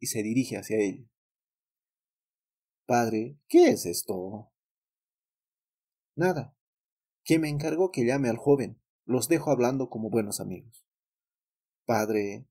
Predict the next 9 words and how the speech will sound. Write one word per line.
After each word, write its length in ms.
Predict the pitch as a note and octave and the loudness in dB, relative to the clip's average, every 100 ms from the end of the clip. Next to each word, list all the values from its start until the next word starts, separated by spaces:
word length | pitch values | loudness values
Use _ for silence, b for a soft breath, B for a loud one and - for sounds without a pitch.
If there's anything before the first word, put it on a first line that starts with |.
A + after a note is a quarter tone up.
| _ _ - | _ _ -4
¿es 180 | D#3+ C#3+ | -2 0
usted 320 | C#3 C#3+ C#3 - | -2 -2 -2 -2
quien 180 | A2+ A2+ | -2 2
ha 80 | |
obrado 380 | A#2 G2+ G2+ G2 | 2 4 2 2
este 240 | G2 - - | -2 -6 -10
milagro?". 580 | G2 E2+ F#2+ A#2+ C#3 _ _ _ _ _ _ _ _ _ _ | -10 -10 -10 -10 -14 _ _ _ _ _ _ _ _ _ _
"No, 160 | B2 C3 | -2 0
hija, 340 | F#3 - A#2+ | 0 -2 -12